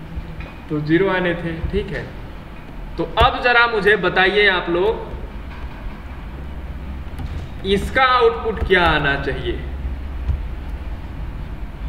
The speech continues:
क्या हो गया, अब सही है।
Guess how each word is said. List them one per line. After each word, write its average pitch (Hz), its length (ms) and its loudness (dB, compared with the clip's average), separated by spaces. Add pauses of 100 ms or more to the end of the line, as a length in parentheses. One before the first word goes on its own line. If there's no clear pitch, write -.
(800)
क्या 131 240 6
हो - 280 4
गया, 113 240 0 (2250)
अब 190 240 6
सही - 380 0
है। - 140 0